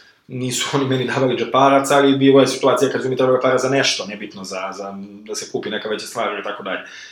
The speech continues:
I između ostalog živeo sam pod njihovim krovom, posle toga sam se odselio i od tad sam počeo da igram poker još ozbiljnije, još više,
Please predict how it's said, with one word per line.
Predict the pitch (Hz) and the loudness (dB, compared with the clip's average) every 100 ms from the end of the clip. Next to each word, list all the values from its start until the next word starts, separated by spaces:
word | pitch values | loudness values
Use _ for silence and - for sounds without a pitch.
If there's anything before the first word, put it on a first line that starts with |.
| _ | _
I | 127 120 127 | -6 -6 -6
između | 131 120 | -6 -2
ostalog | 113 113 107 | 0 0 -2
živeo | 117 107 | -2 0
sam | - | -2
pod | 120 | -6
njihovim | 113 117 113 | -6 -6 -4
krovom, | 110 87 - - | -2 -2 -8 -10
posle | 98 - | -10 -6
toga | 92 92 | -8 -8
sam | 95 | -12
se | 92 | -12
odselio | 90 101 104 107 107 110 - 127 | -8 -6 -4 -4 -4 -4 -6 -6
i | 110 110 107 104 | -6 -6 -4 -6
od | 101 | -6
tad | - - | -8 -10
sam | 98 | -10
počeo | 98 95 95 | -10 -6 -8
da | 90 | -8
igram | 90 92 | -12 -12
poker | 90 - 90 90 _ _ _ | -14 -10 -12 -14 _ _ _
još | 123 117 110 95 | -6 -4 -4 -8
ozbiljnije, | 95 95 95 95 | -10 -8 -4 -4
još | 90 - | -4 -6
više, | 90 - 95 | -8 -8 -6